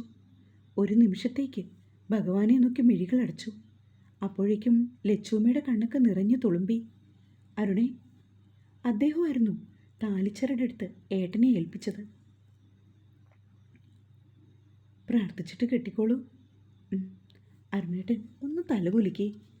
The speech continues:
അങ്ങനെ മഹാദേവൻ്റെ മുമ്പിൽ വെച്ച് അരുണേട്ടൻ ശില്പയുടെ കഴുത്തിൽ താലിമാല ചാർത്തി.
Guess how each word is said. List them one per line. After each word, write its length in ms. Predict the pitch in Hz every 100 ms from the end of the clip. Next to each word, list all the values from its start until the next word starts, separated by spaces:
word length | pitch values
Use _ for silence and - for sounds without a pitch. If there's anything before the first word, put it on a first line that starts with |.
| _ _ _ _
അങ്ങനെ 220 | 311 330
മഹാദേവൻ്റെ 720 | 339 202 175 220 247 254 262 269
മുമ്പിൽ 300 | 202 170 202
വെച്ച് 260 | 233 226 175 - _ _ _ _ 202
അരുണേട്ടൻ 500 | 185 175 214 233 226 - - - _
ശില്പയുടെ 460 | - 208 - 214 220
കഴുത്തിൽ 360 | 233 190 - 208 - -
താലിമാല 520 | 214 196 180 196 226
ചാർത്തി. 420 | 240 233 190 -